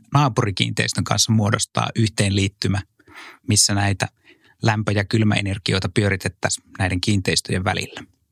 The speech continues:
Tästä voidaan ottaa esimerkiksi tämmöinen aika klassinen jäähalli-, uimahallityyppinen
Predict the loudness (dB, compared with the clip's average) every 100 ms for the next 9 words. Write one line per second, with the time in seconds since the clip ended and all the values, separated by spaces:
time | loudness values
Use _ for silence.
0 | _ _ _ _ _ _ _ _ -8 -6
1 | -4 -2 0 0 -2 0 0 2 2 2
2 | 0 -2 -2 -4 _ _ _ _ -18 -14
3 | -14 -10 0 2 4 2 0 0 2 2
4 | 2 2 2 -2 -8 _ -2 0 2 2
5 | 0 0 -2 -2 0 0 2 0 -2 -4
6 | -4 -4 -4 -4